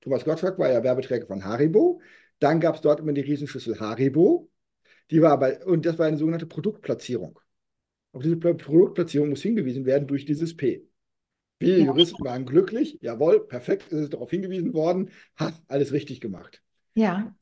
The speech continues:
Speaker 1: Der Normalbürger vielleicht nicht immer verstanden hat, sei mal dahingestellt.
Speaker 2: Ja.
Speaker 1: Und das ist halt eine Sache, die sich durchzieht wie sonst was. Dann haben wir zum Beispiel öffentlich-rechtlichen Rundfunk, der hat eigene Regelungen. Dann James Bond.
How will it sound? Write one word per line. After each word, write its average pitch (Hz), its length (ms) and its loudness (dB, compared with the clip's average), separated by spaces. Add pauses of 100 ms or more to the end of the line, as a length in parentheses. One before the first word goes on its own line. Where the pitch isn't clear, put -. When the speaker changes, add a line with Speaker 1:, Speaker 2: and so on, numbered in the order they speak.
Speaker 1:
Der 113 120 -6
Normalbürger 127 600 -4
vielleicht 107 320 -8
nicht - 240 -16
immer 147 160 -4
verstanden 117 480 -6
hat, 107 220 -8 (340)
sei 117 240 -6
mal 120 140 -2
dahingestellt. 107 720 -6 (320)
Speaker 2:
Ja. 208 180 0
Speaker 1:
Und 151 140 2
das 175 100 8
ist 202 80 -2
halt 175 120 -2
eine 151 140 -4
Sache, 165 220 -2
die 151 100 -6
sich 139 140 -8
durchzieht 160 400 2
wie 147 60 -2
sonst 127 360 0
was. - 280 -10
Dann 113 140 -12
haben - 80 -8
wir - 80 -6
zum - 100 -8
Beispiel 104 160 -8
öffentlich-rechtlichen 160 640 -4
Rundfunk, 160 360 -2
der 147 100 4
hat 143 80 -6
eigene 135 400 0
Regelungen. 143 640 -2 (520)
Dann 156 280 0
James 127 340 2
Bond. 151 420 0